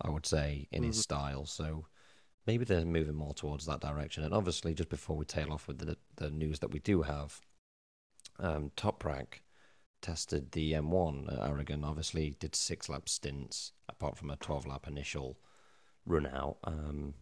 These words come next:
Speaker 1: but no, it, it, I mean, obviously, they're never gonna release the times because of, if they do and he does well, it's like everybody's job's in a, in a state, and he's gonna take everyone's job in G P. If he does bad, it's like the stock of the world champion of
Speaker 2: Mm.
Speaker 1: World Superbike.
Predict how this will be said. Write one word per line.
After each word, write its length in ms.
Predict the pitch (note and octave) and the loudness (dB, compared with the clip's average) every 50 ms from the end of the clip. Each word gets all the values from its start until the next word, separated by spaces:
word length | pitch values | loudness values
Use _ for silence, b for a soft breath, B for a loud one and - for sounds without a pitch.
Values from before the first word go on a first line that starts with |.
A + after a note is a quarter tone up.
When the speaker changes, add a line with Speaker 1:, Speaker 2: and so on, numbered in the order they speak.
| - _ _ _ _ _ _ _ _ _ _ - | -20 _ _ _ _ _ _ _ _ _ _ 4
Speaker 1:
but 260 | F#2+ E2+ D#2 D#2 - - - - - | 6 6 6 4 2 -2 -10 -8 -2
no, 220 | - C3 E3 C3+ | 0 4 4 6
it, 280 | F2+ D#2+ D2+ - - - | 6 6 4 2 0 0
it, 120 | - C2+ - | 0 0 2
I 40 | - | 4
mean, 140 | D#2+ D#2 D#2 D#2 | 6 6 6 6
obviously, 240 | D2+ C#2 - D2+ | 4 2 0 0
they're 100 | C#2+ D2+ D2+ | 2 4 4
never 180 | D#2 D2+ C#2+ | 4 4 4
gonna 140 | C#2+ C#2 C#2 | 2 0 0
release 260 | C2+ C#2 C#2+ D2 - | 0 0 -2 -2 -4
the 80 | - - | -6 -8
times 560 | - - - D2 C2 B1+ C2 C2 C#2 C#2 - | -6 -4 -2 -2 -2 -2 -4 -6 -6 -6 -8
because 340 | - - E2+ - - E2 - | -8 -8 -6 -6 -4 -4 -4
of, 260 | D2+ C2+ - - - - b b b b b b b b - | -4 -6 -8 -12 -20 -20 b b b b b b b b -4
if 120 | E2+ - - | -4 2 2
they 80 | F2+ | 2
do 220 | - - G2+ F2+ E2+ | 4 8 8 8 8
and 80 | D#2+ | 8
he 40 | D#2+ | 6
does 220 | D2+ D#2+ D2+ C#2+ | 6 4 4 4
well, 440 | C#2+ D2+ D#2+ D2 C#2 - C2+ D2+ D2+ - - - b b b b b b _ - - - | 6 8 8 8 8 4 0 -2 -4 -6 -12 -20 b b b b b b _ -10 -2 -2
it's 180 | - - - | -2 0 4
like 260 | D#2 C#2+ C#2+ C#2+ - | 4 4 4 6 4
everybody's 380 | D2+ C#2 C#2+ C2 D2 C#2+ D2 C2+ | 2 0 2 0 0 0 0 0
job's 400 | - G2 F#2+ D2 C#2+ C2+ - - | 4 4 4 4 2 -4 -2 0
in 100 | D#2 D2 | 0 0
a, 140 | D2 D2 C#2 B B B B B B B B B B B B | 0 -4 -4 B B B B B B B B B B B B
in 120 | - F2+ D#2+ | 2 4 4
a 60 | D2 | 4
state, 340 | - - - D#2+ D2+ D2+ C#2+ | 2 4 4 4 6 6 4
and 100 | C2+ D#2 | 4 4
he's 120 | D2+ C#2 - | 4 2 4
gonna 160 | - D#2+ D#2 | 4 2 2
take 280 | - - D#2 D2+ C2+ D2+ | 2 2 2 2 2 2
everyone's 420 | D#2 D2 D2 C#2 D2 D2 C#2+ - | 0 0 0 -2 -2 -2 -2 0
job 200 | - D#2+ D#2 D2 | 2 2 2 2
in 80 | D2 C2+ | 2 -2
G 180 | - - C#2+ C2 | -2 -4 -4 -4
P. 160 | - - C#2 C#2 | -2 -2 -2 -2
If 80 | C2+ | -2
he 60 | - | -2
does 180 | - - D#2+ C#2+ | 4 4 4 4
bad, 440 | - - D#2+ C#2+ C2+ C2+ C#2 C#2 C#2+ | 6 6 6 6 6 0 -2 -2 -4
it's 180 | C#2+ - - | -4 -4 -4
like 300 | C#2+ C#2+ C#2+ C#2+ - - - | -4 -2 -2 -2 -4 -6 -6
the 60 | - | -2
stock 400 | - - - - D2 C#2+ - - D2+ | -2 2 4 4 4 2 2 0 -2
of 320 | C#2+ C2+ - - - - - | -2 -2 -2 -8 -14 -8 -4
the 80 | - D#2 | -2 -2
world 320 | C#2+ D#2+ E2 D#2 D2+ D2+ | 2 2 2 2 2 -2
champion 360 | - D#2 D2 G2 A#2+ A#2 A2+ A2+ | -4 -2 0 0 0 0 0 -2
of 60 | A2 | -2
Speaker 2:
Mm. 20 | |
Speaker 1:
World 160 | D2 D2+ C#2+ | -2 -2 0
Superbike. 760 | - - E2+ D2 C#2 - - D2+ D2+ D2 - - - - - | 2 2 2 2 2 0 0 0 0 0 0 -2 -8 -12 -16